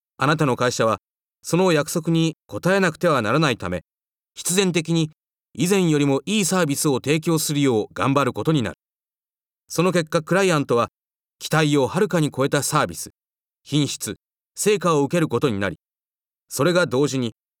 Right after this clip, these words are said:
あなた自身の大成功へとつながるのである。私のクライアントである建築家は、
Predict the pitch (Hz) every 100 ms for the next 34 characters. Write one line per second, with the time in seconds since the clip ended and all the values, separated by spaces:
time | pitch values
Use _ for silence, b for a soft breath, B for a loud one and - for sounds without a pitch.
0 | _ - 139 170 147 160 - 139 131 135
1 | _ _ - 135 165 196 175 156 143 165
2 | 160 - 127 151 151 143 160 95 - _
3 | _ _ _ _ _ _ _ _ _ _
4 | _ _ _ _ _ _ - - 190 -
5 | 196 160 156 196 185 147 135 123 131 107
6 | 120 143 - - 120 104